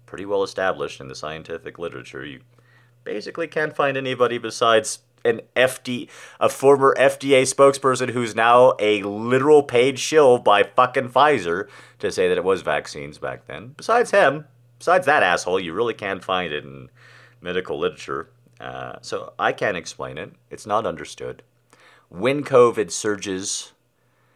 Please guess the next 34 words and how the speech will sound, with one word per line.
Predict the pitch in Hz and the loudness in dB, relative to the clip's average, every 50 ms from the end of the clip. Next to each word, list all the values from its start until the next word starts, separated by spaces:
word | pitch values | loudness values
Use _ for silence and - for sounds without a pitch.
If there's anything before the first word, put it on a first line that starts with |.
| _ _ _ _ _ _ | _ _ _ _ _ _
and | - 87 92 95 | -14 -10 -8 -6
when | 104 101 | -6 -6
it | - - | -6 -8
declines | 92 85 - - 95 92 95 95 98 92 | -10 -12 -8 -4 -2 -2 -2 -2 -4 -8
in | 98 82 78 | -10 -12 -10
countries | - 82 78 76 82 82 78 76 | -10 -12 -12 -12 -12 -12 -12 -12
is | 76 73 - - | -14 -16 -14 -12
not | 80 73 73 73 - _ _ _ - | -8 -8 -8 -8 -10 _ _ _ -12
understood, | 80 76 69 67 67 - - - 71 60 64 - - - _ _ - | -12 -12 -12 -14 -16 -14 -14 -12 -10 -10 -10 -12 -16 -20 _ _ -20
and | 69 71 71 | -16 -10 -8
I | 69 71 71 73 73 62 - _ - | -8 -8 -8 -10 -12 -14 -18 _ -16
was, | 76 82 78 - - - | -14 -14 -14 -14 -16 -18
was | - 71 76 78 76 - | -18 -14 -14 -14 -14 -14
full | - - 90 85 87 90 | -12 -8 -8 -6 -6 -6
of | 85 85 - - _ _ _ _ _ _ _ _ _ _ _ _ _ _ _ _ _ - | -8 -10 -14 -20 _ _ _ _ _ _ _ _ _ _ _ _ _ _ _ _ _ -18
hubris | - - 131 135 131 135 147 151 147 | -12 -8 -8 -8 -4 -2 -2 -2 -2
to | - 139 | -4 -8
think | 135 - 139 147 143 | -10 -10 -10 -8 -6
that | 139 135 | -4 -2
I | 127 127 | 0 0
was | 120 117 117 127 | 0 0 -2 -2
ever | 120 113 117 | -2 -2 -2
gonna | 113 117 117 113 | -4 -4 -6 -4
get | 120 117 | -4 -6
ahead | 120 123 135 147 - | -4 -6 -6 -6 -6
of | 78 64 | -6 -6
that. | 58 50 50 - - - - _ _ _ _ _ _ _ _ _ _ _ _ _ _ _ - | -8 -10 -10 -12 -16 -20 -20 _ _ _ _ _ _ _ _ _ _ _ _ _ _ _ -16
Uh, | - 67 69 69 71 | -12 -10 -10 -6 -4
that's | 82 104 110 - - | -4 -4 -4 -4 -6
on | 120 107 98 90 95 | -6 -6 -6 -6 -10
me. | 98 80 - - - - _ _ _ _ _ _ _ _ _ _ _ _ _ _ _ _ _ _ _ _ _ _ _ _ _ _ _ _ | -12 -14 -14 -16 -20 -20 _ _ _ _ _ _ _ _ _ _ _ _ _ _ _ _ _ _ _ _ _ _ _ _ _ _ _ _
That | - 127 131 131 - | -8 -8 -8 -6 -6
being | - 143 139 131 117 117 | -8 -8 -6 -8 -8 -10
said, | - - - 123 110 80 - | -10 -8 -6 -4 -4 -6 -8